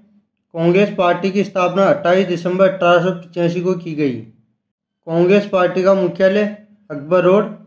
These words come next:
नई दिल्ली में स्थित है। Next question है, अशोक गहलोत का संबंध किस राज्य से है?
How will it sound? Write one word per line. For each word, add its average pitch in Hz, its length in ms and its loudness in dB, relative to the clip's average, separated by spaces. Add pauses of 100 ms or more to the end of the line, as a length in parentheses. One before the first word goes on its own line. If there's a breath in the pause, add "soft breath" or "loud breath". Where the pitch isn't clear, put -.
नई 160 160 -2
दिल्ली 160 260 -4
में 165 160 0
स्थित 143 300 -10
है। 117 120 -6 (800)
Next 170 260 -4
question 190 300 0
है, 202 100 2 (1900)
अशोक 190 300 0
गहलोत 190 400 4
का 208 100 2
संबंध 196 400 0
किस 196 200 0
राज्य 175 320 4
से 165 200 -2
है? 123 80 -2